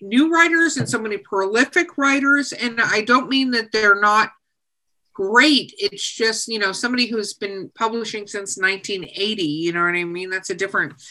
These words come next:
story than somebody who's, uh, published in the last even ten years. And talking to them and going, "How do you do it?" I think when people listen to the show, I really hope they go, "I'm gonna try something until I find what works for me."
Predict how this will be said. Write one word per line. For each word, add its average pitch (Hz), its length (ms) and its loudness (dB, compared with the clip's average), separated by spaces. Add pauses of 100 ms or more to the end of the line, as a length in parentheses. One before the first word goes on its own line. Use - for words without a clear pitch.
(260)
story 226 520 0
than 185 200 -10
somebody 190 560 -6 (1040)
who's, 208 320 -6 (120)
uh, 170 60 -10
published 202 540 -4
in 190 80 -10
the 185 60 -12
last 175 380 -2
even 190 280 -10
ten 285 320 -4
years. 160 420 -6 (540)
And 233 240 2
talking 330 560 2
to 240 160 -6
them 196 340 0
and 214 100 -10
going, 220 380 -2
"How 277 300 4
do 311 60 2
you 277 180 2
do 269 260 0
it?" 214 160 0 (460)
I 262 160 6
think 302 240 0
when 254 100 -2
people 247 380 -4
listen 233 260 -4
to 214 80 -6
the 208 80 -2
show, 285 260 2
I 262 120 4
really 247 340 2
hope 254 240 2
they 262 100 0
go, 220 280 2
"I'm 233 200 4
gonna 302 200 0
try 240 320 2
something 294 420 -2
until 247 220 0
I 247 100 4
find 233 300 2
what 208 120 -10
works 202 360 -4
for 202 160 -8
me." 165 240 -6